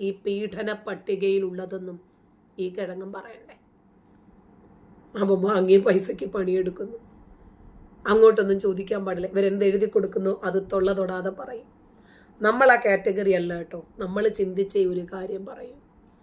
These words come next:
ഒരാൾ പറഞ്ഞു തന്നു എന്നുള്ളത് കൊണ്ടോ അതല്ലെങ്കിൽ ഒരു പ്രത്യേക മതവിഭാഗത്തെയോ രാഷ്ട്രീയ വിഭാഗത്തെയോ സുഖിപ്പിക്ക-, സുഖിപ്പിക്കുക, ഇസ്ലാമിനെ വിമർശിക്കുക എന്ന തത്വമൊന്നും നമുക്കില്ല.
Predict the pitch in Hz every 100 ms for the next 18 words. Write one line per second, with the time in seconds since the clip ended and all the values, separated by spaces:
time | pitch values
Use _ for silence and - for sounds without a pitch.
0 | - _ - - 220 226 220 220 208 196
1 | 214 220 214 196 214 220 208 202 190 185
2 | 185 185 180 180 - _ - - 208 214
3 | 208 202 196 196 190 226 208 202 196 208
4 | 214 180 202 196 190 196 190 190 190 -
5 | 220 220 214 180 196 185 190 190 202 -
6 | - - _ _ - - 208 220 220 214
7 | 208 185 180 - 190 202 202 196 185 185
8 | 185 202 196 196 190 185 190 - 180 196
9 | 190 185 185 180 185 - 196 196 185 202
10 | 190 - 160